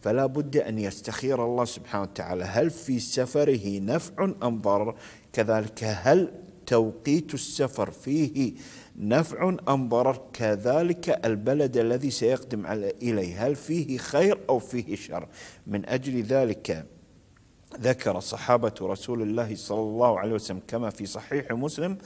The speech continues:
أن نبينا ورسولنا محمد صلى الله عليه وسلم كان يعلمهم الاستخارة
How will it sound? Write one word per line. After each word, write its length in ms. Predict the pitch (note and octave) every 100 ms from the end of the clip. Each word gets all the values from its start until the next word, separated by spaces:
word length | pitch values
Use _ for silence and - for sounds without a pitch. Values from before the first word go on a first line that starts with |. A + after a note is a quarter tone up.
| - - - -
أن 240 | A#2 G#2
نبينا 420 | G#2 G#2+ C#3 A#2+ G#2
ورسولنا 680 | G#2 G#2 - B2+ A#2+ G#2
محمد 480 | G2+ F2+ B2+ B2+ A2
صلى 260 | - G#2 G#2
الله 420 | A2 B2+ A2 -
عليه 200 | A2 A2+
وسلم 340 | G#2+ A#2+ G#2 -
كان 240 | - A2 A2
يعلمهم 720 | - G2 B2 D3+ C#3+ A#2 G#2+ - - -
الاستخارة 1040 | A#2 - A#2+ - - A2+ - C3+ C3+ G2+